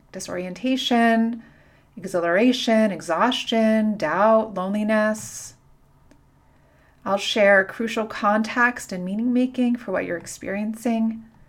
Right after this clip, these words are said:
helping you to orient yourself in these murky yet still very real stages of your process. And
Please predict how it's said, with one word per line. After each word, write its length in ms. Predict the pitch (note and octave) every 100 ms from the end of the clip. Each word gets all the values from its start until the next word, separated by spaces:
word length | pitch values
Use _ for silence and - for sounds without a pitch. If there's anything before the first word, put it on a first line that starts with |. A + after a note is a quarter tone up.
| _ _
helping 280 | - G#3+ G3
you 80 | F#3+
to 60 | F#3+
orient 640 | - G3+ A3 B3 A3 F#3
yourself 520 | F#3+ F#3+ F3+ F3 F3
in 160 | F#3 F3+
these 320 | F#3 F3+ F3 -
murky 640 | F#3 G3 B3 B3+ G3+ F#3
yet 280 | F3+ F3+ -
still 280 | - G3+
very 420 | G3 G3 F#3 F3+ F3
real 760 | F#3 G3+ A3 A3+ F3 F3 F#3+ _ _ _ - - _ _ _ _ _ _ _
stages 580 | - - A#3 C#4+ G3 F3+
of 120 | F3+
your 100 | -
process. 840 | - A#3+ C#4+ - G3+ - - - - _ _ _ _ _ _ _ _ _ _ _ _ _
And 520 | A3+ B3 B3+ A#3+ A3+